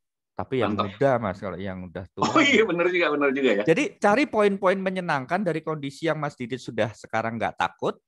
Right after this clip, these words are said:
Speaker 1: sehingga ketika turbulensi hebat itu terjadi, Mas Didit munculkan hal-hal yang
Speaker 2: Hmm.
Speaker 1: menyenangkan itu.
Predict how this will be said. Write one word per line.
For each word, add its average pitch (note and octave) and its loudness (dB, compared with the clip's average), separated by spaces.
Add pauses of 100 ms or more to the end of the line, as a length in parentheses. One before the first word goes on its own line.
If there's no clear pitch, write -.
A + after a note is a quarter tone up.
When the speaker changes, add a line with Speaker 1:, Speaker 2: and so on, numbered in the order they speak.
Speaker 1:
sehingga C#3 -2
ketika D#3+ -4
turbulensi C#3 -4
hebat A#2 -2
itu C3+ -8
terjadi, C3+ -4 (560)
Mas B2+ -4
Didit E3+ -4
munculkan D#3 -4 (240)
hal-hal C#3+ 4
yang C3 8
Speaker 2:
Hmm. A#2+ 2
Speaker 1:
menyenangkan G#2+ -4
itu. F#2+ -10